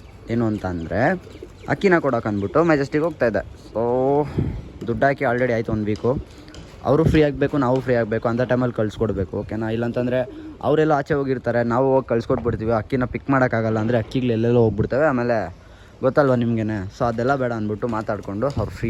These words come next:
ಆಗಿರೋ ಟೈಮಲ್ಲಿ, ಮತ್ತು ನಾನು ಕೂಡ ನಿನ್ನೆ ಎಲ್ಲ ಕೆಲಸ ಆಯಿತು, ನಿನ್ನೆ ಅವ್ರು ಫ್ರೀ ಇದ್ದರು, ಇವತ್ತು ಫ್ರೀ ಇದ್ದಾರೆ. So ನಿನ್ನೆ ನಂದು ಕೆಲಸ ಎಲ್ಲ ಮುಗಿಸ್ಕೊಂಡಿದ್ದೀನಿ, ಇವತ್ತು ನಾನು ಅಕ್ಕಿ ಕೊಡೋಕೆ ಹೋಗ್ತಾಯಿದ್ದೀನಿ. So ಹೇಳಿದೆ ನಾನು ಫಿಫ್ಟಿ ಕೆಗೆ ಒಂದು ಫ್ರೀ ಆಗಿರೋ ಅಕ್ಕಿ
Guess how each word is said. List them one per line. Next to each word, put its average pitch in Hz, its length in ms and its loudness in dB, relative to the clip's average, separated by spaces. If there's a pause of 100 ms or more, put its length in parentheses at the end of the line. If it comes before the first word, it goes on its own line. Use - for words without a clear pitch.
ಆಗಿರೋ 104 260 -2
ಟೈಮಲ್ಲಿ, 98 340 -4 (420)
ಮತ್ತು 104 260 0
ನಾನು 131 260 4
ಕೂಡ 117 100 2 (100)
ನಿನ್ನೆ 117 220 2
ಎಲ್ಲ 120 180 4
ಕೆಲಸ 104 180 -2
ಆಯಿತು, 117 220 0
ನಿನ್ನೆ 131 180 4
ಅವ್ರು 120 160 0
ಫ್ರೀ 120 140 2
ಇದ್ದರು, 120 180 4
ಇವತ್ತು 123 280 4
ಫ್ರೀ 110 160 4
ಇದ್ದಾರೆ. 104 200 2 (400)
So 156 80 0 (180)
ನಿನ್ನೆ 143 240 4 (480)
ನಂದು 120 260 -2
ಕೆಲಸ 117 220 -2
ಎಲ್ಲ 120 160 0
ಮುಗಿಸ್ಕೊಂಡಿದ್ದೀನಿ, 110 560 -2
ಇವತ್ತು 117 260 2 (580)
ನಾನು 170 180 4 (280)
ಅಕ್ಕಿ 127 220 -2
ಕೊಡೋಕೆ 127 240 2
ಹೋಗ್ತಾಯಿದ್ದೀನಿ. 117 420 0 (560)
So 139 80 -2 (680)
ಹೇಳಿದೆ 156 360 0
ನಾನು 135 220 -4
ಫಿಫ್ಟಿ 147 300 -8
ಕೆಗೆ 143 200 -2
ಒಂದು 127 140 -6
ಫ್ರೀ 139 180 -4
ಆಗಿರೋ 135 220 -4
ಅಕ್ಕಿ 127 140 -12